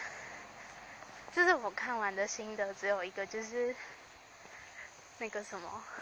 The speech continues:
结婚誓词嘛，就是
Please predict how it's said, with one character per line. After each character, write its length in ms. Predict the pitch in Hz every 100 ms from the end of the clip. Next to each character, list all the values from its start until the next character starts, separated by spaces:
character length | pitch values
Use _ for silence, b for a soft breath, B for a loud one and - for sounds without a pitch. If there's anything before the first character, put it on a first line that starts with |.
| - - - B B B B -
结 300 | - 208 196
婚 420 | 208 247 214 220 240 - - - -
誓 340 | - - 320 247
词 400 | - - 190 185
嘛， 300 | 190 196 190
就 160 | 202 233
是 320 | 240 247